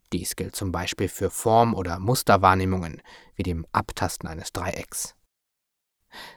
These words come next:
Wenn man die visuellen Präferenzen insgesamt betrachtet,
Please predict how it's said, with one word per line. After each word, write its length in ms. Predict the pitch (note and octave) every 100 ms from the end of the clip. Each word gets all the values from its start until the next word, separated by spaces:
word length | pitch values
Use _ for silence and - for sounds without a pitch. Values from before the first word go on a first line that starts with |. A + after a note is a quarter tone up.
| _
Wenn 240 | B2+ D#3
man 240 | E3 E3 D#3+
die 300 | D#3 D#3 C3
visuellen 480 | F3+ A3+ F#3+ E3 F3
Präferenzen 720 | - D3 A#2+ A#2 D3 - D3
insgesamt 800 | D3+ E3 - A2 G#2+ A2 A#2 -
betrachtet, 640 | A2+ - B2 - - B2+